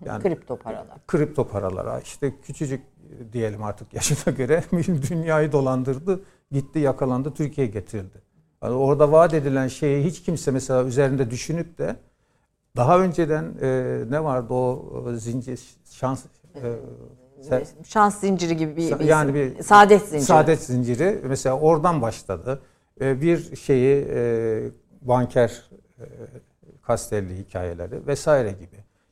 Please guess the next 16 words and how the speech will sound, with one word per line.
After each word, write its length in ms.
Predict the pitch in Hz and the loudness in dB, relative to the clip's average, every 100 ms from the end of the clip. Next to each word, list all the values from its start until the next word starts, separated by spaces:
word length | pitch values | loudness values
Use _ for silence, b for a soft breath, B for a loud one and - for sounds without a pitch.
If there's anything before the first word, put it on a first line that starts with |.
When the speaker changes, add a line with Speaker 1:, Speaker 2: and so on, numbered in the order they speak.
| - | -2
Speaker 1:
Yani 200 | 123 120 | -2 0
birike 360 | 143 156 202 | -2 0 0
birike 480 | 170 123 101 151 214 - _ _ - 147 | 2 -2 -2 -2 -2 -8 _ _ -12 -2
bu 160 | 151 | 0
dünya 360 | 131 147 160 160 | 2 2 4 2
çapında 480 | 156 135 123 131 123 | 2 0 0 0 2
da, 140 | 101 - _ 117 | 0 -4 _ -8
e, 160 | 104 | -2
bazı 320 | 113 110 98 | 0 0 0
yerlerde 340 | 98 95 107 98 | -4 -4 -4 0
olan, 360 | 95 147 143 107 - - | 2 2 2 0 -10 -12
e, 200 | 92 90 | -8 -8
bir 40 | - | -10
şey 300 | - 107 107 | -8 -8 -4
ve, 220 | 80 - - | -6 -6 -8
e, 60 | - | -6